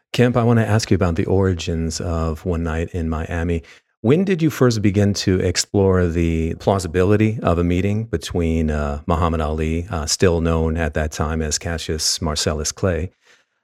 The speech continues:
a newly crowned world heavyweight champion at just twenty-two years old, along with, uh, American musician Sam Cooke and football great Jim Brown and Malcolm X?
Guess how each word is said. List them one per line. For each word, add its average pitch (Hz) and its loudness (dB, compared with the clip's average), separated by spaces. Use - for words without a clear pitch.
a - 2
newly 143 6
crowned 127 2
world 117 6
heavyweight 107 2
champion 98 0
at 85 -2
just - -4
twenty-two 101 -4
years 82 -4
old, 80 -4
along 113 4
with, 101 2
uh, 92 2
American 95 0
musician 90 -2
Sam 85 -2
Cooke 139 0
and 82 -4
football 82 -2
great 80 -4
Jim 82 -4
Brown 90 -2
and 78 -8
Malcolm 73 -6
X? - -8